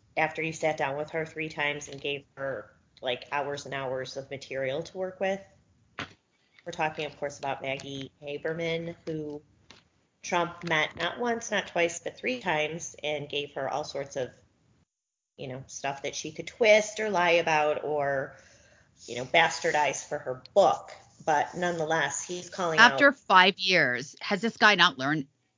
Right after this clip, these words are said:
Speaker 2: like, why is he talking to Maggie Haberman? Don't,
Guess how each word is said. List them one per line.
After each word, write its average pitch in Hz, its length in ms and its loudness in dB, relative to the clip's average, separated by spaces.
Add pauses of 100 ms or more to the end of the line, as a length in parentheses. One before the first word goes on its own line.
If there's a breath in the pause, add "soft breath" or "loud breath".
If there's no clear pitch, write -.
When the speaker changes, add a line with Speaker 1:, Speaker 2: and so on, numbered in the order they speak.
(140)
Speaker 2:
like, 151 280 4 (300)
why 214 340 10
is 262 80 4
he 247 120 2
talking 175 420 0
to 165 60 -2
Maggie 151 420 0
Haberman? 101 440 -8 (500)
Don't, 202 220 0